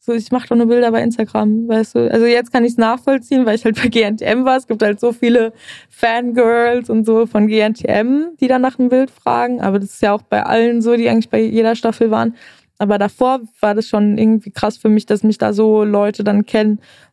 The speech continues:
Und es ist dann halt auch irgendwie ein bisschen creepy gewesen, wenn dann auf einmal Leute so viel über dein Leben wissen. Ich weiß nicht, hast du das auch schon mal gehabt?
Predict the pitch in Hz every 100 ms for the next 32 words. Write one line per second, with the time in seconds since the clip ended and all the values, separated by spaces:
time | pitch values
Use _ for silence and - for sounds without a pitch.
0 | - 214 214 - 226 214 214 220 220 220
1 | 226 220 214 220 220 202 247 247 233 214
2 | 202 214 214 202 202 202 202 208 202 202
3 | 208 208 - _ _ _ - 240 285 285
4 | 269 240 320 320 240 226 247 240 240 240
5 | 226 214 233 311 359 247 233 233 240 240
6 | 240 220 - 208 - 233 226 240 254 262